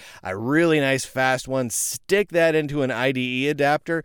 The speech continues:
slide it into the spot and inside of the libretto, a couple of screws later, boom, the case is back together,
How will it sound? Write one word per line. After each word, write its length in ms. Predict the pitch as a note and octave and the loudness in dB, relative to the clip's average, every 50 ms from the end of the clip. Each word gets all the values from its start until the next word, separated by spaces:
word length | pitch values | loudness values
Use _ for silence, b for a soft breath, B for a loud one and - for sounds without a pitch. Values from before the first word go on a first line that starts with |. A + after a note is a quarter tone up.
| B B B B B | B B B B B
slide 480 | - - - - D3 D3+ D3 E3 G3+ F#3+ | -8 -6 -6 -4 -2 0 2 2 4 4
it 80 | F3+ E3+ | 4 2
into 200 | F3 E3+ D#3+ D3+ | 0 0 0 0
the 140 | D3 C#3 | 0 0
spot 480 | B2+ - - - - C#3+ D3 D3+ D#3 - | 0 -2 -8 -4 0 2 4 4 4 2
and 140 | - B2+ B2+ | 0 0 -2
inside 320 | B2+ A#2 - D3+ C#3+ D3 C#3 | -2 -2 -2 0 0 0 0
of 60 | B2 | -2
the 60 | B2+ | -2
libretto, 560 | B2 A#2+ A2+ G2+ G#2+ C3+ C#3 C#3 C#3+ C#3+ C#3+ | -2 -2 -2 -2 -2 0 0 2 2 0 -2
a 60 | C3+ | -4
couple 320 | - - F3+ F3 - - C3+ | -4 -6 -6 -6 -4 -4 -4
of 60 | A#2+ | -4
screws 460 | - - - D3 D3+ D#3 D3+ C#3 C3 | -4 -6 -4 -2 0 0 0 -2 -2
later, 320 | C3+ D3 D3+ D#3 D3+ D#3 D3 | 0 0 2 2 2 0 -2
boom, 320 | B2 - D3+ E3 D#3+ D3 | 0 0 0 0 0 -2
the 80 | B2+ - | -4 -4
case 320 | - E3+ E3 E3 D3+ - | -2 -2 -2 -2 -2 -6
is 100 | A#2+ A2 | -8 -4
back 260 | G2 C3 C3+ C#3 C3+ | -2 0 0 0 -2
together, 520 | - A#2+ G#2+ G2 C3 C3 C3 B2 C3 B2 | -4 -10 -4 0 0 0 2 2 0 -2